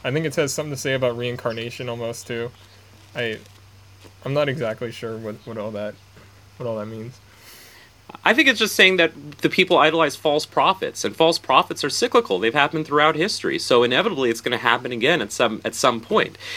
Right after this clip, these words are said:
Speaker 2: And I don't know if Aronofsky is saying that Jesus is a false prophet, but he is saying that God leads to this, or the, the idea of the worship of God leads to this crazy idolatry and this, this worship, this, this mythos that happens.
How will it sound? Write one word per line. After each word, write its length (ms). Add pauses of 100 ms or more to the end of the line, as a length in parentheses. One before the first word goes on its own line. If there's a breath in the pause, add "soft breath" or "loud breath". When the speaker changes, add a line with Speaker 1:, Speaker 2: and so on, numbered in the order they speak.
(120 loud breath)
Speaker 2:
And 100
I 60
don't 140
know 80
if 80
Aronofsky 500
is 100
saying 220
that 80
Jesus 460
is 80
a 40
false 300
prophet, 380
but 100
he 120
is 140
saying 300
that 180 (400 loud breath)
God 500 (300 loud breath)
leads 360
to 80
this, 260
or 160
the, 140
the 200
idea 400
of 380
the 120 (180)
worship 420
of 100
God 320
leads 260
to 80
this 340 (100)
crazy 560
idolatry 840
and 140
this, 200
this 280
worship, 540
this, 200
this 280
mythos 480
that 100
happens. 480